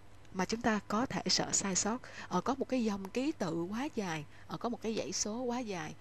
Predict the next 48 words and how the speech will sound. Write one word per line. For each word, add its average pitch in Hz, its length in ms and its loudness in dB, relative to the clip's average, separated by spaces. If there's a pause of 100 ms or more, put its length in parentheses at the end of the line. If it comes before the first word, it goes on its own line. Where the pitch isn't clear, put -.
(180)
và 214 80 0
những 175 160 -4
cái 277 160 -8
dãy 226 140 -6
số 262 260 -10
đó, 277 240 -10
những 196 100 -10
cái 247 100 -10
ký 277 140 -8
tự 156 220 -4
đó 202 160 -2
cũng 190 160 -2
được 190 220 2 (300)
lặp 180 160 -4 (140)
đi 269 260 4 (260)
lặp - 180 -2
lại, 139 240 -4 (1300)
sẽ 220 160 4
làm 196 220 2
cho 202 100 4
chúng 233 160 0
ta 208 220 6
gõ 170 400 0
rất 285 220 6
mất 294 220 0
thời 165 180 4
gian 170 260 2 (180)
và 147 180 0 (160)
có 208 180 -2
khả 185 180 0
năng 185 240 -6
bị - 120 -6
sai 165 200 0
sót. 185 160 -2 (380)
Như 247 100 4
vậy 190 120 2
thì 185 160 -4 (280)
để 170 280 -8
tránh 302 320 -6
sự 165 220 -8
sai 196 200 -8
sót 226 220 -10
đó 214 260 -8
và 160 140 -6
tránh 190 160 -8
mất 277 80 -6 (100)
thời 156 120 -8
gian, 160 180 -8